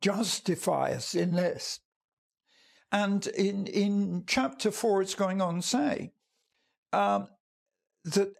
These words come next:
Abraham discovered if he was justified by the work that he did or what.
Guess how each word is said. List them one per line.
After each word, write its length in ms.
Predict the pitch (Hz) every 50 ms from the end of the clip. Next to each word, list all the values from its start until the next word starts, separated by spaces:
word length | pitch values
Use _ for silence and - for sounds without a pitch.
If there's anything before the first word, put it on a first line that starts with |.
| _ - -
Abraham 1080 | 214 269 302 311 247 196 208 202 165 131 - 185 170 143 143 143 143 - - - - _ _ _ _ _ _ _ _ -
discovered 760 | 180 180 170 - - - 175 160 143 139 151 - - - - _ _ _ _ _ _ _ _ _ _ _ _ -
if 540 | 269 285 302 294 - - - - - - - _ _ _ _ _ _
he 320 | - - 220 226 233 233
was 480 | 214 180 202 208 202 196 - - - - _ _
justified 920 | - 180 202 214 202 - - - - 190 190 - 185 185 175 151 151 - - 160 147
by 380 | 156 170 180 170 165 160 139 147 151 -
the 120 | - 160
work 600 | 151 139 156 196 262 330 339 - - - - -
that 220 | 156 139 135 - -
he 180 | 147 143 135
did 560 | - - 160 156 147 151 - - 165 - - - _ _ _ _ _ _ _ _ _ _ _ _ _ _ _ _ _ _ _ _ _ _ _ _ _ _
or 240 | 202 196 208 208 202
what. 680 | 185 175 226 294 330 277 - - - - - - -